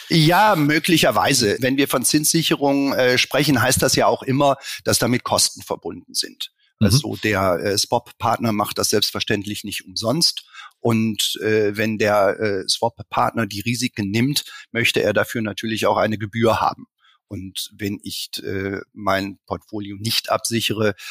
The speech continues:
Speaker 1: dann spare ich mir selbstverständlich diese Gebühr.
Speaker 2: Dann drehen wir es jetzt mal rum. Gab's denn bei der Auswertung der Sparkassenbilanzen, wie viele genau waren's am Ende, dass wir das mal kurz hier festhalten, wie viele Sparkassenbilanzen sind analysiert worden?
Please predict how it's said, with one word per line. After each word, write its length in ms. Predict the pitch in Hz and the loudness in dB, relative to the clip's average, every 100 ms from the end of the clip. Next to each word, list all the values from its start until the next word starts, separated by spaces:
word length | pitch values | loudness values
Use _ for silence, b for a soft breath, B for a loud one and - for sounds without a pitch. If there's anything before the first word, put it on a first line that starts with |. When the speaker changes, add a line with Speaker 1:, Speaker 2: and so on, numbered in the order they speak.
| B | B
Speaker 1:
dann 160 | - 98 | -6 -6
spare 280 | - 101 - | -2 -2 -2
ich 160 | - | -6
mir 180 | - 78 - | -8 -12 -4
selbstverständlich 760 | - - - 87 90 - - | -2 -2 -4 -4 -8 -8 -16
diese 240 | - 92 95 | -12 -10 -10
Gebühr. 440 | 104 - 92 80 _ _ _ _ _ | -12 -14 -10 -10 _ _ _ _ _
Speaker 2:
Dann 160 | - 113 | -2 0
drehen 160 | 143 | 2
wir 60 | 175 | 2
es 100 | 170 | 2
jetzt 180 | 175 - | 0 2
mal 140 | 156 | 2
rum. 320 | 113 196 117 90 - | 4 4 4 -2 -2
Gab's 280 | 120 - | -2 0
denn 300 | - 151 147 | 2 2 2
bei 160 | 127 120 | 2 2
der 340 | 123 117 101 - | 2 0 -2 0
Auswertung 1080 | 107 156 - 165 160 156 151 143 135 123 101 | 2 4 4 4 4 4 4 4 2 -2 0
der 640 | 113 107 107 104 95 90 - | 2 4 4 2 2 -2 -8
Sparkassenbilanzen, 1200 | - 123 156 - 139 - 127 123 127 131 127 113 | -2 0 0 0 0 0 0 0 2 2 0 2
wie 120 | 147 | 2
viele 260 | 175 185 147 | 4 4 6
genau 420 | 127 120 160 147 | 6 6 4 4
waren's 420 | 113 165 202 - | 2 4 2 2
am 200 | - 170 | -4 -4
Ende, 240 | 143 180 | -2 0
dass 180 | 156 139 | 0 0
wir 40 | 120 | -2
das 140 | - | 0
mal 100 | 113 | -2
kurz 220 | - 123 | 0 0
hier 140 | - 123 | 0 0
festhalten, 460 | 147 - 156 143 | 0 2 0 0
wie 60 | 120 | -4
viele 180 | 131 123 | -2 -2
Sparkassenbilanzen 920 | - 120 139 135 123 117 127 151 139 | -2 -2 -2 -2 0 0 0 0 -2
sind 220 | 123 131 | -4 -2
analysiert 500 | 123 123 113 147 - | -2 -2 -2 -4 0
worden? 300 | 175 202 | 0 0